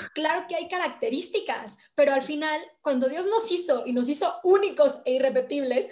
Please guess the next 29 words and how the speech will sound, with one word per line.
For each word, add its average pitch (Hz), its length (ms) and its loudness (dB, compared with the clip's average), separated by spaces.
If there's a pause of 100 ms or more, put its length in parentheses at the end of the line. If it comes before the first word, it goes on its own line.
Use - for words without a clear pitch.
(140)
a 262 140 0
cada 349 260 0
una, 320 340 0
como 254 200 0
tú 285 80 -6
dices, 294 320 -4
en 247 120 -4
su 247 80 -8
historia, 285 640 -2
en 269 140 -6
su 254 100 -6
momento, 262 640 0 (280)
en 247 80 -6
la 247 80 0
realidad 254 380 0
que 330 80 -8
le 294 100 -2
tocaba 262 440 -4
vivir, 240 400 -6 (260)
a 254 100 -10
cada 349 260 -2
una 392 140 -4
nos 370 140 -6
puso 330 260 -6
una 392 120 -2
semilla 302 360 -4
en 349 60 -6
el 302 120 -4
corazón 240 520 -6